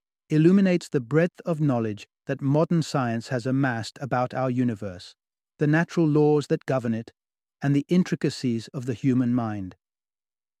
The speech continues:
Physics, with its robust laws,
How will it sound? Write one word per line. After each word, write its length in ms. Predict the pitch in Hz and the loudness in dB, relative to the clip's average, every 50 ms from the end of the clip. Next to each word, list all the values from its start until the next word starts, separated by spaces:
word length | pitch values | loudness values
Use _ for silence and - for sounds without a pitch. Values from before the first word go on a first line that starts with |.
| _ _ | _ _
Physics, 600 | _ - - 196 196 165 196 202 - - - - _ _ _ _ _ _ _ | _ 0 2 2 4 4 2 0 -2 -4 -14 -20 _ _ _ _ _ _ _
with 160 | - 151 139 | 0 2 2
its 180 | 147 139 - - | 2 0 0 -2
robust 520 | 139 147 151 151 151 156 160 151 - - | 0 0 2 2 0 -2 -2 -2 -4 -2
laws, 460 | 151 147 143 131 120 117 120 110 - | 0 2 2 2 0 -2 -4 -6 -8